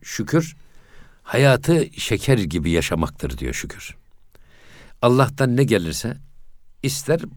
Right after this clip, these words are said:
bakla geldi, ister baklava geldi, ister kahır geldi, ister lütuf geldi. Bunları bir bilerek, aralarında hiç fark görmeden,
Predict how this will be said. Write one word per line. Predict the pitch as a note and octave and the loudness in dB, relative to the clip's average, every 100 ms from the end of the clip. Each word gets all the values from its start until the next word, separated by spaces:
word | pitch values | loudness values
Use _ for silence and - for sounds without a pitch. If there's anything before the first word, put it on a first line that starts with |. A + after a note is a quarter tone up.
| - - | -10 -6
bakla | G#2 - F#2 | -6 -4 -6
geldi, | D#2+ D#2 - | -4 -6 -8
ister | - - C#3+ G2+ | -8 -4 -4 -2
baklava | G#2 - G#2 F2+ | -6 -2 -2 -2
geldi, | D2 C#2+ C2+ - - - - - - - | -4 -8 -10 -18 -20 -20 -20 -20 -14 -10
ister | C#3+ - C3+ | -6 -2 -2
kahır | C#3 F#2+ A2 F2+ | -2 -4 -4 -4
geldi, | E2 D#2 A#2 - | -4 -4 -6 -6
ister | - - G2 D#2+ | -10 -4 -4 -4
lütuf | D2+ - D2 | -8 -10 -12
geldi. | - B1 B1 - - - - - - _ - - - | -10 -10 -12 -18 -20 -20 -20 -20 -20 _ -20 -20 -8
Bunları | B2 B2+ C#3 C3+ | -4 2 4 4
bir | C3 C3+ | 4 4
bilerek, | G#2 E2+ D2+ C2+ - - | 2 0 -2 -6 -8 2
aralarında | G#2+ A2 A#2 A2 | 6 6 6 4
hiç | G#2+ A#2+ - | 2 0 -6
fark | - G#2 - | -4 -4 0
görmeden, | A2 F2+ E2 D2+ | 0 2 -2 -4